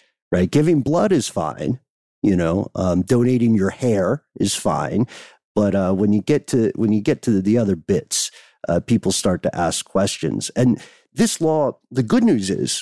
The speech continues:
folks, that this law was probably not gonna pass anyway. A lot of nonprofits and policy wonks were weighing in and saying, "This is probably gonna be considered a violation of federal law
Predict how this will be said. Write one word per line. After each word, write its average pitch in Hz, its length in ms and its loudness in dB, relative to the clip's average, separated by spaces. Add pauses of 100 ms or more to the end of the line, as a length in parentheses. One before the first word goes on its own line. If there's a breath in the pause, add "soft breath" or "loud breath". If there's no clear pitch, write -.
folks, 101 300 0
that 98 140 -6
this 120 260 0
law 98 240 -2 (560)
was 170 320 2 (300)
probably 160 420 2
not 107 220 0
gonna 92 140 -2
pass 78 460 -4
anyway. 82 640 -2 (320)
A 104 80 0
lot 107 320 2
of 107 340 -2
nonprofits 113 1120 -2
and 95 520 0 (200)
policy 110 360 0
wonks 101 520 -2
were 90 260 0
weighing 98 500 2
in 92 240 2
and 92 140 0
saying, 87 560 0 (300)
"This 214 260 2
is 92 180 -2 (360)
probably 95 280 0
gonna 90 180 -2
be 90 140 -2
considered 90 400 -2
a 82 60 0
violation 85 800 -2
of 78 160 -4 (320 loud breath)
federal 92 580 -2
law 80 420 -2